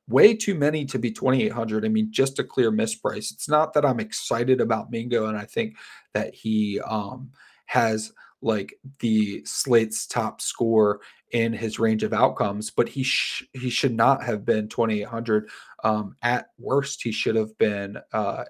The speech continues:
in the four thousands, definitely, like, a forty-eight hundred player, um, probably even higher than that. But either way, full-time starter that's gonna get over four targets, um,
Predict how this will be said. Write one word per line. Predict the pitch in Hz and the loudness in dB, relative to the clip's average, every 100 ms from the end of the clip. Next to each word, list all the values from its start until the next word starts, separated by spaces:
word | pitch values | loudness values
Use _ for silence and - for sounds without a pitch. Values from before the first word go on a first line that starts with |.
| _ | _
in | 123 | -6
the | 110 | -6
four | - 113 107 | 0 0 0
thousands, | 101 104 113 123 107 - | -2 -2 -6 -10 -12 -2
definitely, | 110 110 120 117 | 0 0 -2 2
like, | 110 107 | 2 0
a | |
forty-eight | 104 143 107 104 | 0 2 4 2
hundred | - 110 110 110 | 0 -4 -2 0
player, | 131 113 117 117 - - - 147 | 2 6 6 4 -6 -20 -10 0
um, | 110 110 110 - _ | 2 2 -6 -18 _
probably | - 113 147 147 135 135 139 127 127 117 _ | -2 4 4 4 0 0 -2 -4 -10 -14 _
even | 127 110 135 110 | -12 -10 -8 -6
higher | 110 - 110 110 110 | -8 -10 -6 -4 -4
than | 110 113 104 104 - _ - | -6 -8 -10 -10 -16 _ -6
that. | 110 104 101 - - _ | -4 -4 -10 -14 -18 _
But | 117 110 | 2 2
either | 151 147 | 0 2
way, | 120 120 127 - - - _ | 6 4 4 -6 -20 -20 _
full-time | - 147 151 151 147 | 0 0 2 0 0
starter | 139 131 117 117 | 2 4 6 4
that's | 110 110 | 2 -2
gonna | - 117 110 | -2 -2 0
get | 113 | 0
over | 113 110 110 | 2 2 -2
four | 110 120 113 110 107 _ | -4 0 2 0 -4 _
targets, | - 107 107 107 110 - - - | -2 0 2 0 -2 -4 -12 -6
um, | 120 107 101 | -2 -2 -4